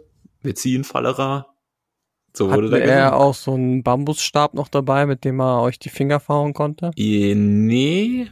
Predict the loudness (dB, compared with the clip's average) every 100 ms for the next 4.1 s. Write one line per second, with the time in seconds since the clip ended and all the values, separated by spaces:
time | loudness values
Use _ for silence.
0 | _ _ -4 -2 -2 -4 -8 -8 -6 -4
1 | -2 -2 -2 -2 0 2 0 -2 -6 -6
2 | -4 -4 -6 -4 -2 0 0 0 0 -2
3 | -4 -6 -6 -6 -6 -4 -4 -6 -8 -10
4 | -16